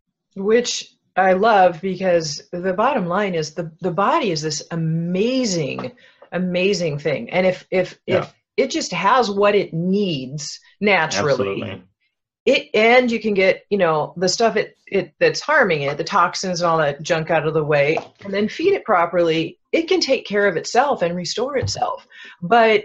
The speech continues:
Speaker 1: it needs, it needs support, and it needs to be able to have those right things coming in to help it do that. So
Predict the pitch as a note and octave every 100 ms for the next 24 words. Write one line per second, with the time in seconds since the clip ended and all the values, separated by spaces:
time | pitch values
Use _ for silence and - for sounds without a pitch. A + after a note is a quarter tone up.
0 | - G3+ F3 F#3 F3 E3+ D#3+ - - F3
1 | - F#3 E3+ - D3 D3 - C#4+ C#3+ C3+
2 | - F3 D#3 F3 E3 D#3+ - D#3+ E3+ D3+
3 | D3 C#3+ E3 C#3+ E3+ E3 D3+ D3 - -
4 | _ _ D3 D3 D3+ D3+ D3 C3+ - C3+
5 | - - E3 C#3 C3+ D3 B2+ C#3 C#3+ C3
6 | A#2+ - - B2+ - - - - - C3
7 | B2